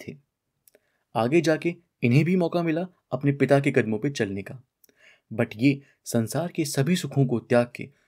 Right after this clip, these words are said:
योग और ध्यान की राह पे निकल गए, क्योंकि इन्हें जीवन का मतलब समझना था और इन्हें एनलाइटनमेंट मिली बिहार के जिम्भिका ग्राम में, और तब से ये महावीरा के नाम से जाने गए। जैन धर्म का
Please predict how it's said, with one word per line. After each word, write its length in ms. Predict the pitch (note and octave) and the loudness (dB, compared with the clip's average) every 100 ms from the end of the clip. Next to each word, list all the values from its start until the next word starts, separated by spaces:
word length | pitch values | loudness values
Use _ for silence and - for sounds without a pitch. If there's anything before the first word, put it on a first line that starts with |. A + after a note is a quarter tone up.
| _ - | _ -14
योग 400 | G#2+ C3 F3+ - | -2 0 0 -4
और 140 | B2+ A2 | -8 -8
ध्यान 320 | - A2+ C#3 | -4 -4 -2
की 100 | A#2+ | -4
राह 160 | G2+ G2 | -6 -6
पे 160 | D#3+ | -6
निकल 400 | G#3 A#2+ A#2 B2 | -2 0 2 2
गए, 200 | A#2 A2 - - - | 0 -6 -10 -16 -4
क्योंकि 220 | C#3 D3+ | -4 -2
इन्हें 220 | D3 D3 | -2 -2
जीवन 280 | A2+ A#2 F3 | -2 -2 -2
का 100 | F#3+ | -2
मतलब 300 | C#3 - A2+ | -2 -2 -4
समझना 420 | - G2+ G2 G2+ | -4 -8 -8 -12
था 220 | - G2+ _ _ _ _ _ _ _ _ A#2+ | -16 -20 _ _ _ _ _ _ _ _ -2
और 140 | A#2+ | 0
इन्हें 280 | A#2+ A2+ A#2+ B2 | 0 -2 -4 -2
एनलाइटनमेंट 600 | G#2+ G#2+ G#2+ F3+ F#3 C#3 | 0 0 0 0 2 2
मिली 240 | G#2 F#2+ _ _ - | 0 -4 _ _ -14
बिहार 420 | G#2+ G#2+ F2+ C#3+ | -8 -8 -4 -6
के 180 | - A#2+ - _ - | -4 -10 -10 _ -8
जिम्भिका 520 | A#2 A#2+ A#2+ C3 C#3+ | -4 0 2 2 0
ग्राम 300 | C3 G#2 F#2 | -2 -4 -8
में, 120 | F#2 - _ _ _ _ _ | -12 -18 _ _ _ _ _
और 100 | A2+ | -12
तब 200 | - F3 | -2 -2
से 240 | F3+ - - _ - | 0 -4 -4 _ -2
ये 80 | C#3+ | 2
महावीरा 480 | B2 G2+ G#2 B2 D#3+ | 2 0 -2 -2 -2
के 120 | C3+ | -2
नाम 200 | G2+ F#2+ | -4 -6
से 160 | C#3 C#3+ | -8 -6
जाने 300 | G#2+ G2 F#2 | -6 -8 -12
गए। 180 | - - _ _ _ _ _ _ _ _ _ _ _ A#2 | -16 -20 _ _ _ _ _ _ _ _ _ _ _ -6
जैन 320 | A2 D3+ F#3 | 0 2 4
धर्म 260 | D3 E3+ | 2 0
का 240 | E3+ A#2+ | -2 -4